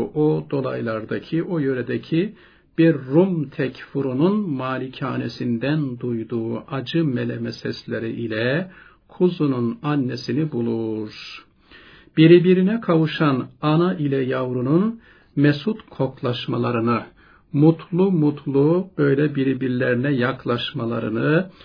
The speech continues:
bir süre böyle sevinçle, efendim, şen şakrak seyrettikten sonra oradan ayrılır. Tam çitleri aşıp yola inerken bir Müslüman çocuğunun kendi çiftliğinden çıktığını gören,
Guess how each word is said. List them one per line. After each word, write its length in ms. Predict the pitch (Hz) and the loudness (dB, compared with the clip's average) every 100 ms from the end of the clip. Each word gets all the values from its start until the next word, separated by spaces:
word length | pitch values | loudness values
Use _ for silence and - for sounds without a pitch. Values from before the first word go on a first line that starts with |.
| - _ - | -20 _ 0
bir 360 | 254 247 202 | 2 4 0
süre 440 | 165 - 147 135 139 | -4 -4 0 0 0
böyle 260 | 131 127 | 0 0
sevinçle, 960 | 123 - 139 143 151 - 120 120 143 - - _ - | -2 0 2 2 0 -2 -2 0 -2 -8 -20 _ -6
efendim, 680 | 123 120 160 120 117 139 156 | -4 -2 0 0 0 0 -2
şen 300 | - 160 156 | 0 0 0
şakrak 560 | - 131 127 131 127 | -2 -4 -4 -6 -6
seyrettikten 800 | - 131 123 120 - 120 127 139 | -4 -2 -2 -4 -8 -6 -2 0
sonra 680 | 151 - 151 156 156 185 185 | -2 0 2 2 2 -2 -2
oradan 540 | 160 131 123 143 170 175 | 0 0 0 0 0 -2
ayrılır. 1000 | 127 123 117 113 113 110 107 - - - - _ - - _ _ _ | -4 -2 0 -2 -2 -2 -4 -8 -10 -14 -20 _ -20 -20 _ _ _
Tam 460 | - 233 240 226 - _ _ _ _ _ _ _ _ _ - _ _ - | -2 4 6 4 0 _ _ _ _ _ _ _ _ _ -20 _ _ -12
çitleri 640 | - 226 190 - 170 156 | -6 -4 -4 -2 0 0
aşıp 500 | 156 185 - 160 - | -2 -4 -2 -4 -2
yola 260 | 170 151 139 | 0 0 0
inerken 720 | 196 196 147 120 117 123 175 185 _ _ _ _ - | 0 0 0 -2 0 2 0 -4 _ _ _ _ 2
bir 140 | 196 190 | 2 4
Müslüman 600 | 156 151 - 160 185 196 | 2 0 0 2 2 0
çocuğunun 720 | - 135 135 123 117 127 175 | -2 -2 0 0 0 0 -2
kendi 560 | - 156 151 165 196 214 | 0 4 4 4 0 -2
çiftliğinden 840 | - 151 147 143 139 131 160 175 | -2 -2 0 0 2 2 2 0
çıktığını 640 | 180 139 - - 135 127 | 0 -4 -4 -4 -4 -2
gören, 560 | 120 113 113 113 143 | -2 0 2 2 2